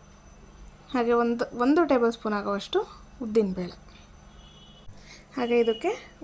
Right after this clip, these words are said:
ಒಂದು ಎರಡು ಟೇಬಲ್ ಸ್ಪೂನ್ ಆಗುವಷ್ಟು ಕಡಲೆ ಬೀಜನ ಸೇರಿಸ್ಕೊತಾ ಇದ್ದೀನಿ. ನಾನು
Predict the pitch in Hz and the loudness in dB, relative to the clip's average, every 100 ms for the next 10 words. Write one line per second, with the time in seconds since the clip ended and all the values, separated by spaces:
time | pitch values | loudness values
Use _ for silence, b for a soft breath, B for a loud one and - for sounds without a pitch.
0 | 269 254 254 247 226 233 269 254 233 233 | 0 2 4 4 4 0 2 2 2 2
1 | - 214 214 214 - 349 262 214 214 214 | -2 -4 -4 -6 -2 -2 0 0 0 -2
2 | 214 240 403 - 226 220 - 208 208 202 | -2 -2 -2 0 -2 -2 -8 -8 -4 -4
3 | 208 370 - B B B B 269 262 254 | -2 -4 -4 B B B B -2 2 2
4 | 254 | 2